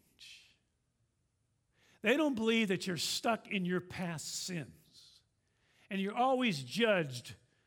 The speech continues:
for what you did back then. A grandstand person says, "No, I believe you can change.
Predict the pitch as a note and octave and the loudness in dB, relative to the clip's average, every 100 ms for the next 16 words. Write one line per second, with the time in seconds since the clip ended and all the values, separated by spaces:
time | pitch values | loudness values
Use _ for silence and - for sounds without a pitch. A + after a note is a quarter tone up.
0 | _ - F#3 F#3+ G3+ F3 B2+ G3+ D#3 A2+ | _ -4 0 0 0 -6 0 2 0 0
1 | F3+ E3+ - C#3 C#3 D3+ A2+ D#3+ D3+ - | 0 -2 -6 -4 -2 -2 -6 -12 -20 -20
2 | _ _ _ _ _ _ _ _ _ _ | _ _ _ _ _ _ _ _ _ _
3 | _ _ _ - B2+ A#3 C#4+ - A#3 G3+ | _ _ _ -10 -2 2 2 0 0 0
4 | F#3+ F#3 E3 G#3 G3 B3 C#4+ D#4+ A#3+ G#3+ | 2 0 0 -2 -2 2 2 2 0 0
5 | D#3+ E3+ D#3+ D3 E3+ F#3 B3 - | 0 -4 -6 -6 -8 -10 -10 -16